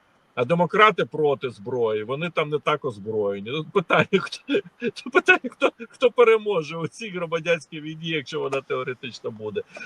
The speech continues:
Тому я, я не вірю в ці, ці розмови. Це я що, знову таки, з чого ми почали?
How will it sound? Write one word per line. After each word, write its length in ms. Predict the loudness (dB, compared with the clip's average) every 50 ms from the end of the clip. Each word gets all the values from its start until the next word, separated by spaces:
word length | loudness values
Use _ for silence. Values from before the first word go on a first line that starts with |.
| -12 -2
Тому 220 | 0 4 6 6 8
я, 260 | 8 8 6 6 2
я 180 | 4 4 4 4
не 120 | 4 -4
вірю 220 | -6 -4 -4 -4
в 40 | -4
ці, 140 | -4 -8 -12
ці 120 | -4 -2
розмови. 680 | 0 0 0 -2 -2 2 4 4 4 6 4 2 2 2 _ _ _ _ _ _ _
Це 240 | 4 6 6 6 8
я 160 | 4 0 0
що, 200 | 0 -4 -6 -6
знову 260 | -4 -4 -4 -4 -4
таки, 240 | -8 -14 -14 -12 -12
з 40 | -4
чого 280 | 0 4 4 4 4
ми 140 | 2 0 -4
почали? 640 | -4 -6 -10 -8 -6 -4 -2 -2 -2 -2 -4 -8